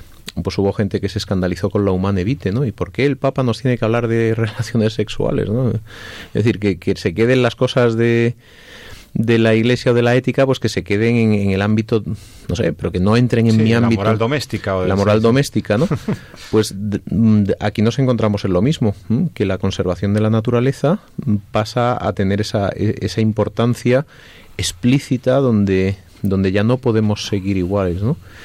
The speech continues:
Speaker 1: Entonces a mí eso me, me alegra mucho porque quizá efectivamente, pues tú lo has dicho, me ha tocado viajar mucho por el mundo y ves muchas cosas sangrantes, ¿no? Pero es verdad que ves muchas cosas sangrantes que no se ven.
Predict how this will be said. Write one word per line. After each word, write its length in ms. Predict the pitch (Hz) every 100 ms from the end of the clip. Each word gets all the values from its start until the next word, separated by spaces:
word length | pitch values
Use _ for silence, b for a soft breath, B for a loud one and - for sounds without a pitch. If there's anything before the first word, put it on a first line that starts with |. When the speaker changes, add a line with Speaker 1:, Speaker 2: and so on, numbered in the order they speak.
| B B
Speaker 1:
Entonces 220 | 139 101
a 60 | 107
mí 80 | 101
eso 160 | 120
me, 220 | 113 110
me 160 | 104 104
alegra 320 | 104 110 117
mucho 340 | 117 120 - 117
porque 300 | 110 98 90
quizá 240 | 95 104
efectivamente, 500 | 101 101 104 104 101
pues 160 | - -
tú 100 | 98
lo 60 |
has 120 | 98 92
dicho, 240 | 98 -
me 100 | 90
ha 40 |
tocado 300 | - 87 87 85
viajar 320 | 85 85 92
mucho 260 | 92 -
por 140 | 82 87
el 80 | 87
mundo 340 | 104 113 113 B B B B B B B B B - -
y 100 | 117
ves 160 | 107 -
muchas 260 | 110 110
cosas 300 | - - 123
sangrantes, 680 | - 101 92 110 104 98 90
¿no? 120 | 143 - B B B B B
Pero 160 | - 104
es 60 |
verdad 240 | 110 117 117
que 80 |
ves 120 | 110 113
muchas 260 | 123 131
cosas 320 | - 131 135 -
sangrantes 680 | 131 127 131 127 147 - - - -
que 120 | 110
no 120 | 123
se 140 | - -
ven. 240 | - -